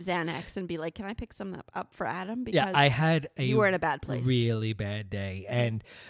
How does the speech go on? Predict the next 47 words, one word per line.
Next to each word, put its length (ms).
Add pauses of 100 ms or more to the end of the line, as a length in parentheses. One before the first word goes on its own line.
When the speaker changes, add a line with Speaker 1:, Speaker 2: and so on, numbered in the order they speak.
(200)
Speaker 2:
uh, 200
you 120
know, 160
not 200
sleeping 640
and 100
not 200
just 200
thinking 240
about, 160
in 140
my, 240
you 100
know, 100
like, 220
I 60
have 160
employees 800
and 80
I 20
have 120
to 100
worry 240
about 280
them, 300
and 100
I 60
got 160
the 80
P 200
P 200
P 320
thing 280
happening. 540
And 80
if 160
any 220
of 100
you 140
are 80
dealing 280
with 120
a 60
P 180
P 140
P 240
loan, 480